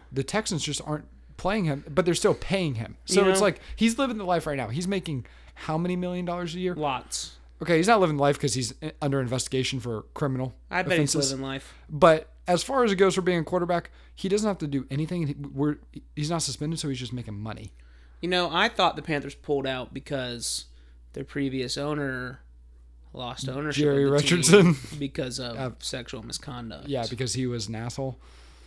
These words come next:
Speaker 2: Um, so pro-, it would probably be a very bad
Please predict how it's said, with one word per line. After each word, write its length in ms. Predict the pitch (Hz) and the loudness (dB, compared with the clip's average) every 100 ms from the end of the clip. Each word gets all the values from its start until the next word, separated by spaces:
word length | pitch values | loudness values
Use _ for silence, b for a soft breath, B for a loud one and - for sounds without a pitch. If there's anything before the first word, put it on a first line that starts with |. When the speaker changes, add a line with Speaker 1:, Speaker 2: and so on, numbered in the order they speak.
| b b - | b b -8
Speaker 2:
Um, 480 | 151 139 131 127 127 | -4 -4 -4 -8 -6
so 280 | - 135 135 | -4 -4 -6
pro-, 260 | - - 156 | -8 -8 -4
it 60 | |
would 80 | 156 | -4
probably 280 | 247 294 247 | -4 -4 -2
be 60 | |
a 60 | 170 | -2
very 380 | 147 151 151 156 | 0 0 0 -2
bad 500 | 143 139 135 175 | -6 -4 -2 -4